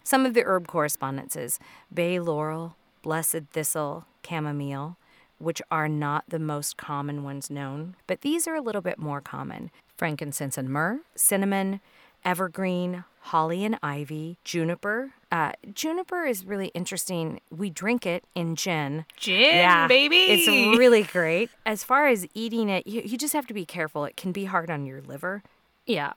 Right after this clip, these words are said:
Speaker 1: all alcohol, but juniper, things made with juniper especially.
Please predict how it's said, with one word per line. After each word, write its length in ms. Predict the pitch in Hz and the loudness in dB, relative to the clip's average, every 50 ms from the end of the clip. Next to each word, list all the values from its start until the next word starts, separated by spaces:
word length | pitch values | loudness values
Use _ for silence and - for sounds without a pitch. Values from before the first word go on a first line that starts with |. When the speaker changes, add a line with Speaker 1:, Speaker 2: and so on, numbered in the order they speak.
| - _ _ | -14 _ _
Speaker 1:
all 220 | 214 202 185 160 - | 4 6 6 2 0
alcohol, 640 | 151 151 147 - 165 151 156 151 147 147 - - 175 175 | -2 -4 -4 -4 -8 -4 -4 -4 -4 -4 -6 -10 -14 -12
but 420 | - 160 170 175 175 - - 185 160 | -10 -8 -6 -4 -6 -6 -8 -14 -10
juniper, 720 | - - 175 175 180 185 190 - _ 202 196 202 202 208 202 | -8 -6 -4 -4 -4 -4 -8 -6 _ -4 -4 -4 -4 -6 -6
things 240 | - 165 156 170 - | -8 -8 -6 -6 -6
made 180 | 185 170 165 170 | -6 -8 -8 -8
with 160 | 170 156 - | -10 -12 -8
juniper 540 | - 170 170 165 160 - 170 151 147 143 - | -8 -6 -6 -6 -8 -8 -8 -8 -8 -8 -8
especially. 680 | - - - - - - - - - - - - 220 | -8 -8 -6 -6 -8 -8 -8 -10 -10 -14 -16 -18 -18